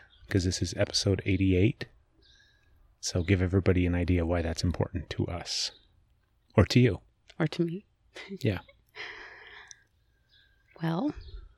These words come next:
Speaker 2: eight is kind of our power number.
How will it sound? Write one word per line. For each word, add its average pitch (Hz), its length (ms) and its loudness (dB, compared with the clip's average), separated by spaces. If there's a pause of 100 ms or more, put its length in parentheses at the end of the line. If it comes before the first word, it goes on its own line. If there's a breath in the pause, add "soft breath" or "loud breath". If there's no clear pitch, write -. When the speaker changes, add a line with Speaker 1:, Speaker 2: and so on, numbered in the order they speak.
(840)
Speaker 2:
eight 175 300 0
is 180 140 4
kind 175 220 -2
of 170 120 -4
our 185 120 -2
power 160 340 -2
number. 151 440 -2